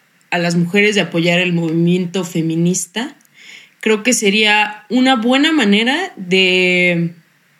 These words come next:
de hacerlo de parte de, de las televisoras, porque a fin de cuentas lo que están haciendo las televisoras, pues, es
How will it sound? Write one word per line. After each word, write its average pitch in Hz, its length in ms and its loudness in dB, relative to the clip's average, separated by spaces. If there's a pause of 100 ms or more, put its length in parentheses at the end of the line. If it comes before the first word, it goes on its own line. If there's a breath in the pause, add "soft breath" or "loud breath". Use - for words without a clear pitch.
(1120 soft breath)
de 202 120 2
hacerlo 226 440 2
de 214 100 2
parte 202 360 0
de, 180 320 2
de 175 100 -2
las 170 200 0
televisoras, 180 640 -2
porque 202 600 0
a 214 100 0
fin 339 240 -2
de 440 160 -2
cuentas 254 420 0
lo 226 160 -2
que 180 360 -4 (260)
están 220 320 -4
haciendo 226 320 0
las 185 180 -2
televisoras, 175 640 0
pues, 175 340 -4
es 170 540 -2